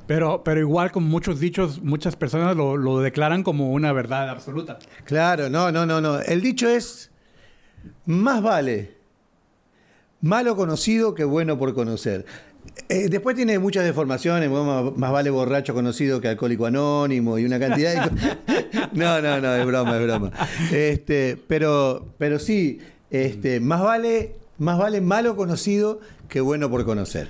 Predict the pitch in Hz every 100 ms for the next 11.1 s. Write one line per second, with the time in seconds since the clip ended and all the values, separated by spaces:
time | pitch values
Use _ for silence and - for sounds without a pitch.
0 | - - 156 180 160 175 170 156 170 175
1 | 185 165 151 156 147 135 131 123 - 151
2 | 147 147 139 135 135 131 123 127 135 143
3 | 147 143 147 151 175 202 196 160 175 185
4 | 165 202 151 202 196 233 196 269 247 170
5 | 160 190 202 196 185 190 226 110 - 147
6 | 170 160 160 151 175 165 190 190 175 277
7 | 320 302 277 247 - - 165 165 208 247
8 | 233 220 175 - 143 135 135 - - 147
9 | 156 - 156 160 180 196 202 190 190 165
10 | - - - - 143 135 123 113 104 98